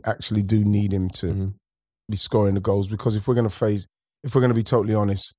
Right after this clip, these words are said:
Speaker 1: fourth place for someone is there for the taking. And you have to say, at the moment with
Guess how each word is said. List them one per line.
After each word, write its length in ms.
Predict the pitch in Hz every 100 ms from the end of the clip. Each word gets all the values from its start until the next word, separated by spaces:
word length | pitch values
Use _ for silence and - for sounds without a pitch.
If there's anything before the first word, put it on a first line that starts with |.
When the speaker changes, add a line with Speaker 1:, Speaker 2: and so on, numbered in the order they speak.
| _ _
Speaker 1:
fourth 380 | - 151 127 -
place 380 | 135 110 98 -
for 140 | -
someone 580 | 113 - 110 104 95 85 -
is 200 | 110 104
there 160 | 110
for 100 | 101
the 80 | 104
taking. 420 | 95 107 101 -
And 120 | 107 107
you 60 |
have 140 | 117 -
to 60 |
say, 440 | 101 - 101 90 85 - _ _ _ _ 120
at 120 | -
the 60 | 110
moment 480 | 113 113 104 98
with 340 | 113 104 98